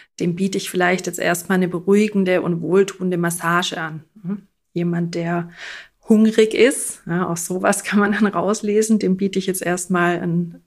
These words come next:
Essen an. Ja. Äh, solche Möglichkeiten gibt es und es ist dort umgesetzt in Asien. Ich glaube, dass es auch zu uns kommen wird. Die Technologien, die, die Forschung dieser Technologien ist in vollem Gange.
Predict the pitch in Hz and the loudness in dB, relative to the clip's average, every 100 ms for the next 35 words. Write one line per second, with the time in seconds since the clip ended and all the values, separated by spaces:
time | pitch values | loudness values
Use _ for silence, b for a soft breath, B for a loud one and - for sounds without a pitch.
0 | 226 - 185 185 170 156 151 - - 170 | -14 0 0 2 -2 -4 -10 -12 -10 -8
1 | 185 _ B B B B B - 180 175 | -10 _ B B B B B 0 2 4
2 | 185 185 196 196 196 - 196 175 185 190 | 2 4 4 4 0 -4 -2 0 2 2
3 | 240 - 311 247 240 240 233 - 185 202 | 2 0 0 0 0 -2 -6 0 2 2
4 | 202 - _ _ _ 190 196 180 175 - | 0 -10 _ _ _ 4 6 4 0 -6
5 | - 165 151 151 151 151 156 156 - _ | -6 -8 -6 -6 -6 -8 -8 -8 -10 _
6 | B B B B B - - - 170 214 | B B B B B -10 -4 0 4 4
7 | 233 202 - - 185 - 175 208 220 - | 4 2 -2 -6 -6 -6 0 2 2 0
8 | 240 247 247 392 - - _ _ 196 190 | 0 2 0 -2 -4 -14 _ _ -6 -2
9 | 202 190 196 175 208 220 302 233 185 170 | -2 0 0 -2 0 2 4 4 2 0
10 | - 175 - - - 240 233 220 220 - | -2 -6 -6 -6 0 2 4 2 0 -2
11 | 220 226 208 202 220 233 196 185 175 - | -4 -2 -4 0 2 2 2 -2 -4 -2
12 | 175 165 165 151 196 285 | 0 0 -2 0 2 2